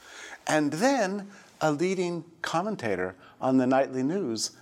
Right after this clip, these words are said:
about what every, everybody should think about the pandemic and the pandemic response. This is one guy, right?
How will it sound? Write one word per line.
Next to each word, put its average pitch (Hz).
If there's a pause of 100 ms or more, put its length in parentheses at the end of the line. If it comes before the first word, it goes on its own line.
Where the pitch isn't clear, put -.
about 127
what 131
every, 123 (140)
everybody 107
should 107
think 147
about 98
the -
pandemic 80
and 104
the 110
pandemic 143
response. - (260)
This 262
is 269
one 285
guy, 302 (1120)
right? 147